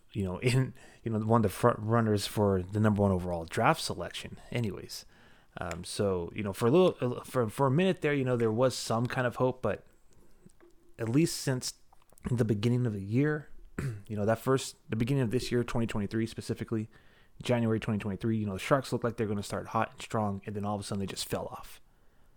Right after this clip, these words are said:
Anyways, um, so how long will Sharks hockey be this way? I don't know. I mean, I'm, if I had to,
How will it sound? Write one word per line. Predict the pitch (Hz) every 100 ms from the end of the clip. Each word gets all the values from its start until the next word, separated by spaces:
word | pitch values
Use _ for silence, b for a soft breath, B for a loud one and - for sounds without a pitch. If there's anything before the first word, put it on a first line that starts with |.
| - _ _ - - _ _ - - - - _ -
Anyways, | 110 92 - - - - - - B B B B B B
um, | - 110 104
so | - 110
how | 107 175
long | 165 160
will | 156
Sharks | 135 127
hockey | 135 120 117
be | 117
this | 139 -
way? | 87 82
I | 104
don't | 131
know. | 139 101
I | 98
mean, | 101 95
I'm, | 104 147 -
if | 113 139
I |
had | 165 139
to, | -